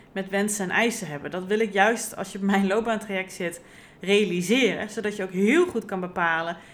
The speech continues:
wanneer voldoet een functie wel aan mijn wensen en eisen en wanneer niet. En hoe kan je vragen stellen dan ook aan, aan de toekomstige werkgever om te bepalen, ja, of het matcht met jou.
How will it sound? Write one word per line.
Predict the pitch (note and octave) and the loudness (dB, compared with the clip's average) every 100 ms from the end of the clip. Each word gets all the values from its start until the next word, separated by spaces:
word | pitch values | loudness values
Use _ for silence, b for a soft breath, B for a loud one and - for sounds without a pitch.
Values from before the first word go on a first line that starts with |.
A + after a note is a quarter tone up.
| B | B
wanneer | - G3 G3+ G3+ | -2 0 0 -2
voldoet | G3+ F#3+ F#3+ - | -6 -6 -6 -8
een | |
functie | F3+ F#3 F3+ F#3 | -8 -6 -6 -6
wel | F3+ G3+ | 0 2
aan | A#3+ | 2
mijn | G3 E3 | 0 -2
wensen | E3 F3 F3 | -2 -6 -8
en | - | -8
eisen | - F3 F#3+ | -8 -8 -8
en | F#3 | -4
wanneer | F3+ F3+ | -2 0
niet. | A#3 A3+ - B B B | 0 -2 -8 B B B
En | - F3 | -6 -4
hoe | |
kan | F3+ F3 | -2 -4
je | E3+ | -4
vragen | F3 G3 C4+ C#4+ | 4 6 6 4
stellen | C#4+ G3+ F3 E3 | -4 -4 -4 -6
dan | D#3 | -8
ook | E3 - | -10 -6
aan, | F3 F3 F3 | -6 -4 -6
aan | F3 | -6
de | F3 F3 | -6 -8
toekomstige | - F#3+ F#3 - F3+ | -8 -6 -6 -6 -4
werkgever | F#3 A#3 - F3 E3 F3 | 0 0 -2 -6 -6 -8
om | - B3 | -4 -4
te | B3+ | -4
bepalen, | G3 - A#3 B3 F#3 E3 A3 B B B B B B - - | -8 -4 0 2 0 -2 -4 B B B B B B -8 2
ja, | G#3+ C#3+ - - - | 2 2 -4 -20 -2
of | B3 | 0
het | G3+ F#3 | 0 0
matcht | B3+ G4+ - | 2 2 0
met | F3+ D3 | -8 -10
jou. | F#2 D2 | -8 -8